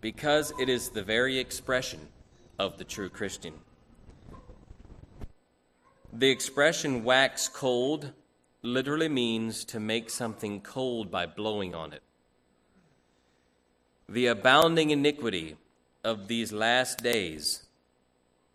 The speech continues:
I believe, is, you could, you could paraphrase it and say that it is the winds of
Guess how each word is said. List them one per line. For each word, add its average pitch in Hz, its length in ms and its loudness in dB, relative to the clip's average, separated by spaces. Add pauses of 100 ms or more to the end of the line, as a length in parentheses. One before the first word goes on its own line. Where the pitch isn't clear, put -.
(1000)
I 113 140 2
believe, 110 720 -2 (140)
is, 110 560 0 (880)
you 131 160 -6
could, 113 180 -6 (140)
you 131 140 -2
could 98 240 -4 (640)
paraphrase 113 680 2
it 107 100 -4
and 98 140 -6
say 101 540 2 (480)
that 107 260 2
it 120 160 4
is 113 400 0 (300)
the 117 80 0
winds 104 720 0
of 90 580 -4